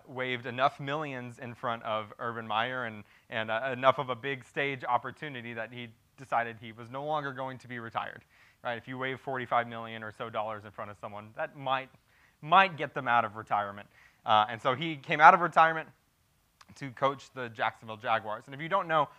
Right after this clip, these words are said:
the process in the N F L of hiring a coach, generally an owner, sometimes a general manager,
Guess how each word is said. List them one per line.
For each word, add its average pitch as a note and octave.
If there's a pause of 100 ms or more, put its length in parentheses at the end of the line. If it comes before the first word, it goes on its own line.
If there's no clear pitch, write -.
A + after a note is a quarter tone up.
(280)
the C3+
process D3+
in C3+
the C3
N C3
F A#2+
L A2
of F#2+
hiring C3
a A2+
coach, A2
generally C3+ (320)
an B2+
owner, C3
sometimes A#2+
a A2+
general A2+
manager, G#2+